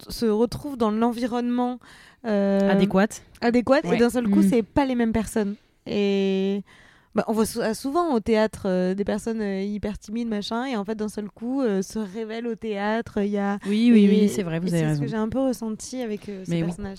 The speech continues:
Speaker 2: Ouais, c'est
Speaker 3: Euh,
Speaker 2: possible.
Speaker 3: euh, je voulais juste finir, euh, à la base, je partais sur l'introversion. Donc
Speaker 2: Oui.
Speaker 3: finalement, Marianne n'est pas si introvertie que ça, mais Connell, euh, Frances et Nick le sont
Speaker 2: Oui.
Speaker 3: à Bâle. Euh, ça m'a fait vraiment plaisir. Euh, moi, je me considère quand même comme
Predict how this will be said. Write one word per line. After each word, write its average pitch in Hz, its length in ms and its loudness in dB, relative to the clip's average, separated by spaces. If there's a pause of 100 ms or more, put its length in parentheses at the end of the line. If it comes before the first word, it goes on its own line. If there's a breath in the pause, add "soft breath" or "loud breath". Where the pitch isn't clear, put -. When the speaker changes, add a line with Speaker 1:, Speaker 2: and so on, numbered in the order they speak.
(140)
Speaker 2:
Ouais, 226 140 2
c'est 220 60 -2
Speaker 3:
Euh, - 20 -4
Speaker 2:
possible. 190 240 4
Speaker 3:
euh, 214 120 4
je 196 80 -6
voulais 220 160 2
juste 247 140 -2
finir, 247 380 0
euh, 180 100 6
à - 20 2
la 185 120 4
base, 208 240 4
je 170 140 2
partais 202 280 -4
sur 180 260 -2
l'introversion. 202 880 -2
Donc 170 220 -2
Speaker 2:
Oui. 175 100 0
Speaker 3:
finalement, 202 300 2
Marianne 165 260 0
n'est 156 100 -4
pas 147 140 -6
si - 460 -10
introvertie 156 500 -6
que - 60 -14
ça, 240 180 2
mais 208 160 0
Connell, 196 460 0 (400 loud breath)
euh, 185 200 0
Frances 208 440 -6 (260)
et 202 80 2
Nick 208 380 2
le 190 180 2
sont 196 280 -2
Speaker 2:
Oui. 170 180 -2 (100)
Speaker 3:
à 160 80 0
Bâle. 202 300 2 (400 soft breath)
Euh, 175 260 -4
ça 185 160 -2
m'a 180 120 2
fait 190 160 -4
vraiment 233 320 2
plaisir. 233 360 -2
Euh, 175 140 -6
moi, 214 160 0
je 240 80 -2
me 240 100 0
considère 190 440 -6
quand 226 120 -2
même 226 160 -4 (140)
comme 185 240 -2